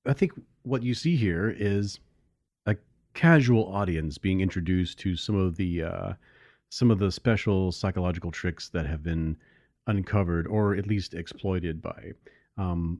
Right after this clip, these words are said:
other popular super addictive games like World of Warcraft or League of Legends, things that have made headlines in the past, but that have been considered in the realm of gamers, hardcore gamers, people who play Call of Duty, you know, people who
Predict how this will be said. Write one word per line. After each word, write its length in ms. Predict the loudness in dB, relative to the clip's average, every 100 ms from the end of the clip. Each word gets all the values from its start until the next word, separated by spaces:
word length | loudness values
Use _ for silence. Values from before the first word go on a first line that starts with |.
| -4
other 280 | 0 2 0
popular 460 | -4 -6 -6 -6
super 300 | -6 -6 -4
addictive 300 | -6 -8 -8
games 380 | -6 -4 -6 -6
like 280 | -6 -6 -8
World 280 | -2 0 0
of 80 | 0
Warcraft 680 | -2 -2 -4 -4 -6 -8
or 120 | -8
League 180 | -4 -4
of 80 | -2
Legends, 480 | -2 -2 -4 -10 0
things 220 | 2 2
that 80 | 2
have 100 | 0
made 180 | -2 0
headlines 500 | 0 0 -2 -4 -6
in 40 |
the 80 | -6
past, 600 | -2 -2 -2 -4 -8 -20 _ _ _
but 240 | -2 0 4
that 180 | 4 6
have 200 | 4 4
been 460 | 4 6 4 0 -6 _ _ _ _ _ -8
considered 460 | -6 2 6 6
in 80 | 4
the 80 | 2
realm 400 | 2 2 2 0
of 240 | -2 -6 -10 _
gamers, 480 | 0 0 -2 -6 -6
hardcore 800 | -2 0 -2 0 2 4 2 -2 0
gamers, 440 | 0 0 -4 -6
people 160 | 0 0
who 80 |
play 180 | 0 -2
Call 260 | -2 -4 -4
of 120 | 2
Duty, 260 | 2 2 0
you 160 | -6
know, 140 | -6 -6
people 300 | -6 -2 0
who 240 | 2